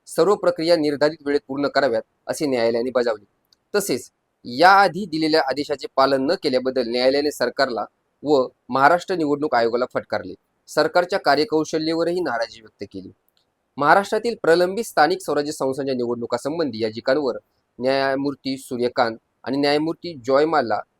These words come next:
बागची यांच्या खंडपीठासमोर सुनावणी झाली. यावेळी खंडपीठाने राज्य सरकारवर ताशेरे ओढले. न्यायालयाच्या आदेशानुसार निवडणूक घेण्याच्या मुद्द्यावर राज्य सरकारची निष्क्रियता आणि विलंब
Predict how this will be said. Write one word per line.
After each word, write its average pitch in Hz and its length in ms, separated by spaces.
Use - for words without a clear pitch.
बागची 127 420
यांच्या 135 280
खंडपीठासमोर 170 680
सुनावणी 113 400
झाली. 117 220
यावेळी 160 420
खंडपीठाने 156 600
राज्य 170 240
सरकारवर 185 440
ताशेरे 131 340
ओढले. 104 280
न्यायालयाच्या 175 500
आदेशानुसार 160 560
निवडणूक 151 460
घेण्याच्या 131 300
मुद्द्यावर 135 400
राज्य 127 260
सरकारची 147 420
निष्क्रियता 147 580
आणि 180 120
विलंब 120 360